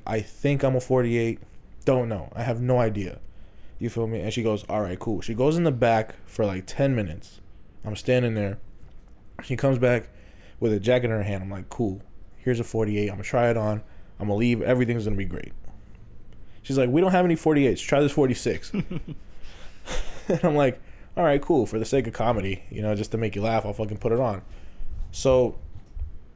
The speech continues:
I put on a jacket, obviously too small. I, I go, I give it back to her. I says, "It's too small." She's like, "All right, well, you're a forty-eight then."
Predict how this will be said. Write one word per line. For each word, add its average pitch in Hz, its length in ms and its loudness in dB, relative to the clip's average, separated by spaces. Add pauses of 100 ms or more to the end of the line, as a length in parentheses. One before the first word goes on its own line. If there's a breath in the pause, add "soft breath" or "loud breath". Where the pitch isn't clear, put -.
(320)
I 117 80 2
put 156 160 4
on 156 160 4
a - 20 0
jacket, 123 420 2
obviously 123 480 2
too 113 160 -4
small. - 340 -6 (1800)
I, 113 100 2 (140)
I 101 140 0
go, 110 300 4
I 98 120 2
give 101 160 -2
it 101 80 -2
back 107 180 2
to 107 60 -4
her. 101 60 -2
I - 20 -2
says, 101 220 -8 (440 soft breath)
"It's - 100 -12
too - 140 -2
small." 240 300 -2 (800)
She's - 160 -10
like, 143 240 2
"All 175 100 2
right, 143 100 4
well, 143 180 6
you're 170 200 4
a 165 60 2
forty-eight 139 420 4
then." - 180 -8